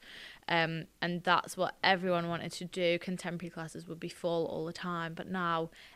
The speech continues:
everyone wants to do commercial. That's the kind of dancing that you probably see on TikTok and music videos,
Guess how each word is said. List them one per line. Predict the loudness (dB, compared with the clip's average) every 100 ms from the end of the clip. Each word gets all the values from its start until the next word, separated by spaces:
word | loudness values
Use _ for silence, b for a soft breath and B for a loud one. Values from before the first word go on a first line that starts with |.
| 0
everyone | 0 2
wants | -2 -4
to | -8
do | -8
commercial. | -6 -4 -2 -2 -4 -4
That's | -4 -4
the | -8
kind | -8 -8
of |
dancing | -8 -10 -10 -10
that | -10
you | -10
probably | -12 -10 -10
see | -10 -8
on | -8
TikTok | 0 0 0 2 4 4 2
and | -2
music | 0 2 0 -2
videos, | -2 2 6 6 6 4